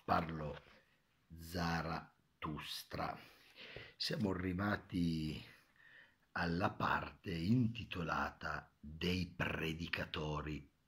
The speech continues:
di morte. Aspettatevi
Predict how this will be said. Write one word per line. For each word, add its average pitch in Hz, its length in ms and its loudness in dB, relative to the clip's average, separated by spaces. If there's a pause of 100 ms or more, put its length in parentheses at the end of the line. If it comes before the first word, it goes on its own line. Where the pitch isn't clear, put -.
di 87 500 0 (180)
morte. 82 920 0 (540)
Aspettatevi - 1120 -2